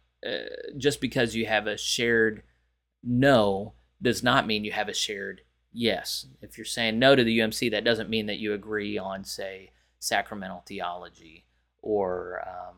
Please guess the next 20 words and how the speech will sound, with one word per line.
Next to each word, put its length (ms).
uh, 320
the, 480
the 120
role 320
of 140
sin 500
and 160
judgment. 420
I, 240
there's 240
so 140
many 220
areas 420
of 80
theology 680
where 240
individual 520
believers 480
disagree. 720
And, 340